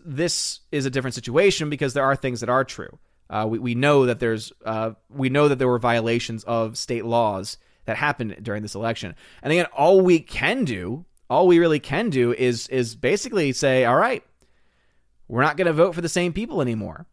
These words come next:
That's the only way it's gonna change. Basically, I saw one person put it, uh, put it out there, and it makes the most sense to me. Vote against your incumbents every time.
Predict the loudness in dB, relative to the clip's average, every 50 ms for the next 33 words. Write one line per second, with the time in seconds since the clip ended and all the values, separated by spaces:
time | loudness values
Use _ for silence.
0 | _ _ 0 0 0 0 -2 0 2 4 4 4 4 4 2 0 -2 -2 0 0
1 | -2 0 -2 -2 -2 0 2 2 2 0 -2 0 0 0 0 0 0 -2 0 2
2 | 2 2 4 2 2 2 4 2 2 2 -2 -4 0 0 2 2 0 -2 -6 _
3 | -20 _ _ -2 0 0 0 0 0 2 2 2 2 0 2 2 0 2 0 0
4 | -2 -2 -4 -4 -6 -10 -10 -8 -6 -4 -4 -4 -4 -4 -6 -6 -6 -4 -4 -4
5 | -4 -4 -8 _ _ _ _ _ _ _ _ _ _ _ _ _ -20 -20 -20 -20
6 | -20 -20 -20 -16 -8 0 4 6 6 6 6 6 4 2 0 0 0 0 2 2
7 | 2 2 2 2 2 0 -4 -4 -6 -10 -12 -14 _ _ _ _ _ -6 -4 -4
8 | -4 -2 -2 -2 -2 -4 -6 -8